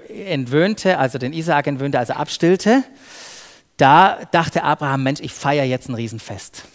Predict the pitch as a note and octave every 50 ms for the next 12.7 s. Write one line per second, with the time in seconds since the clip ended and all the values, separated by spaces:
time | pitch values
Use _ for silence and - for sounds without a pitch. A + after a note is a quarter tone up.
0 | _ _ _ - - C3+ - - - - D3+ C#3 C#3 C3+ C#3+ A#2 A2 G#2 - -
1 | _ _ _ _ _ _ _ _ _ _ - - _ _ _ - - _ _ _
2 | _ _ - - C#3+ B2+ - - A#3 B3 B3 B3 - - - C3 A#2 A2+ B2+ D#3
3 | G3+ G3 - _ _ _ _ _ _ _ _ _ _ _ _ _ _ _ _ _
4 | _ _ _ _ - D3+ D#3 D3+ D3+ C#3+ B2 B2+ G3 B3 A#3+ B3 A3+ G3 G3 G3+
5 | G3 - - F#3+ F#3+ G3 G#3 F#3+ F3+ - - D#3+ D3 C#3+ D3 B2 A#2+ A2+ A2+ A2
6 | G2 G#2 G2+ F#2+ F#2+ G2 _ _ _ - - _ _ _ _ _ _ _ _ _
7 | _ _ _ _ _ _ _ _ _ _ _ _ - C3+ C3 D3 G3+ G#3+ - -
8 | G3 F3 - D3+ - - B2 B2 B2 B2 C3+ E3 G#3+ - - - - - B2 G2+
9 | - - - - - - _ _ _ _ _ _ _ _ _ _ _ _ _ _
10 | _ _ _ - - - - _ _ _ _ _ _ _ - - - - - -
11 | F3+ D#3 - - E3+ C#3+ D3 D3+ C#3 C3 A#2+ - - - _ - D#3 D3+ F3 E3
12 | - - - - - D3 D3+ D3+ C#3 B2+ G#2+ F#2+ F#2